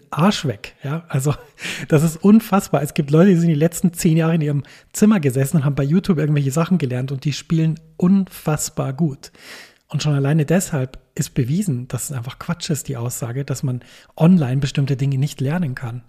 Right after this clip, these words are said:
Das stimmt einfach nicht. Das ist eine Frage der Herangehensweise, ist auch eine Frage des eigenen Interesses, aber es ist vor allem auch eine Frage dessen, nimmst du wirklich dir Zeit, das auszuprobieren und selber zu lernen und wirklich besser zu werden?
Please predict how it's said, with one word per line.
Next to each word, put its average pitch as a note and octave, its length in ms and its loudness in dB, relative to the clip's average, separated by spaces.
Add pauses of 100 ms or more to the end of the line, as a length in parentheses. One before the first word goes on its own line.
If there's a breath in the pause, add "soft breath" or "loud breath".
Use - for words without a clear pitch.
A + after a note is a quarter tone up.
Das - 180 -6
stimmt A#3 280 -2
einfach A#2+ 280 -8
nicht. A2+ 240 -14 (600 loud breath)
Das C3+ 140 -2
ist E3+ 140 0
eine C#3+ 80 2
Frage E3 380 -4
der C3 180 0
Herangehensweise, F#3 840 0
ist - 100 -12
auch C3 80 -4
eine C3 120 -2
Frage C3+ 380 -4
des C3 140 -6
eigenen C#3 320 0
Interesses, B2+ 680 -4
aber C#3+ 180 -4
es B2+ 100 -4
ist C3+ 160 -6
vor - 260 -14
allem F3+ 400 0
auch - 380 -6 (480 loud breath)
eine D3 180 2
Frage C3+ 460 -4
dessen, D#3+ 420 -2 (480 loud breath)
nimmst D#3+ 360 4
du C#3+ 180 2
wirklich D#3+ 400 0
dir C#3 180 0
Zeit, B2+ 420 -4
das C#3 140 -4
auszuprobieren D#3+ 1300 -2
und B2+ 180 -2
selber D3 380 -2
zu - 160 -4
lernen C3 500 -2
und D3 260 -6
wirklich D3 300 -2
besser D#3 320 0
zu C3 220 -8
werden? A#2+ 220 -10